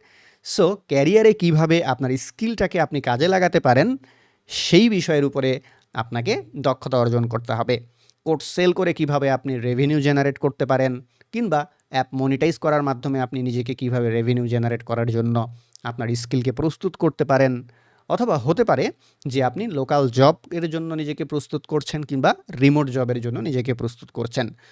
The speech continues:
তো পুরো ক্যারিয়ার পাথ জুড়েই আপনার মেইন ফোকাস পয়েন্ট থাকবে পাঁচটা।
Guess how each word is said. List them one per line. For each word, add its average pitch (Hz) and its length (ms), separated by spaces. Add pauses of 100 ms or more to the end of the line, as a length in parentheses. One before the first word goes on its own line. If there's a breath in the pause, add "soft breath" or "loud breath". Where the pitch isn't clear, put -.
(240 soft breath)
তো 147 80
পুরো 240 640
ক্যারিয়ার 156 600
পাথ 127 320 (200)
জুড়েই 139 520 (320)
আপনার 123 500 (500)
মেইন 175 580
ফোকাস 143 440
পয়েন্ট 123 300
থাকবে 120 220
পাঁচটা। 120 540